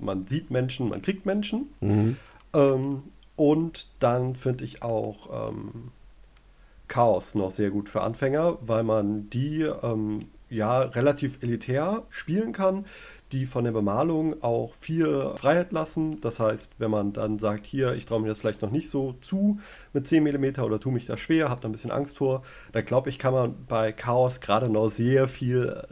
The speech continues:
Speaker 1: rausholen und mit Washes und so, ich sag's mal in Anführungszeichen, fuschen, was bei anderen Armeen vielleicht ein bisschen schwieriger ist. Deswegen würde ich die auch noch mitholen.
Speaker 2: Ja, da gibt's ja viele Aspekte, was einsteigerfreundlich ist.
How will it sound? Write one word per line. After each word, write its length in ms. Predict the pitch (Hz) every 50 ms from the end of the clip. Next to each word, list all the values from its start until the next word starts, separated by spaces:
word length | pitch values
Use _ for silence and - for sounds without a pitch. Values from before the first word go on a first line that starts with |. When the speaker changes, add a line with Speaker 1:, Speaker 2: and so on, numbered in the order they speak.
| 120 107 -
Speaker 1:
rausholen 720 | 101 123 143 151 - - - 143 139 139 135 131 127 127
und 200 | - 110 110 -
mit 160 | 110 107 98
Washes 400 | 101 107 127 - - - 127 123
und 140 | - 113 104
so, 320 | - - 117 110 110 113 117
ich 140 | 123 - - - - -
sag's 260 | - 113 - - -
mal 60 | 104
in 80 | 101 -
Anführungszeichen, 880 | - 170 180 - - 139 127 123 - - 123 117 120 - - - 110 - - - - -
fuschen, 560 | - - - - 208 208 - 220 220 233 247 - - - - - - - - - - - - -
was 280 | - 131 131 127 127 -
bei 340 | - 127 123 120 117 113 -
anderen 220 | 110 131 131 113 104
Armeen 260 | 107 107 110 113 107
vielleicht 300 | - - 110 104 104 -
ein 20 |
bisschen 260 | 104 101 - 104 92
schwieriger 480 | - - - 107 107 98 92 - - -
ist. 180 | - - - - - - - - - - - _ -
Deswegen 280 | 120 117 - 127 127
würde 120 | 120 113 104 -
ich 60 | -
die 100 | 113 101
auch 100 | 101 101
noch 60 | 98
mitholen. 300 | 98 104 - - 123 127 - - - - - - - - - - - - - - -
Speaker 2:
Ja, 80 | -
da 80 | 87 90
gibt's 180 | - 90 - -
ja 80 | 95
viele 260 | - - 117 101 98 80
Aspekte, 440 | 78 - - - 82 - - 85 76
was 160 | 78 78 -
einsteigerfreundlich 1040 | - 82 82 78 - - 85 82 80 78 - - - - 82 82 - - 90 - 78
ist. 220 | 87 87 -